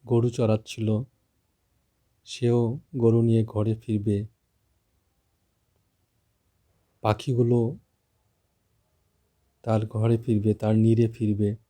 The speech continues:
সবাই যেন সেই আনন্দ উৎসব ছেড়ে সবাই নিজের জায়গায় চলে যাচ্ছে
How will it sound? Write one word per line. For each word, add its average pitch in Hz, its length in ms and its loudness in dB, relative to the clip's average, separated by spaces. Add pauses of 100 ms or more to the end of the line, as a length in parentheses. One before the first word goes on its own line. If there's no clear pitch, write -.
(760)
সবাই 151 360 4
যেন 143 240 2 (2000)
সেই 139 220 0
আনন্দ 139 520 4 (580)
উৎসব 131 460 -2
ছেড়ে 120 320 0 (640)
সবাই 123 300 0
নিজের 117 360 2
জায়গায় 110 460 0 (760)
চলে 104 260 -4
যাচ্ছে 101 500 -6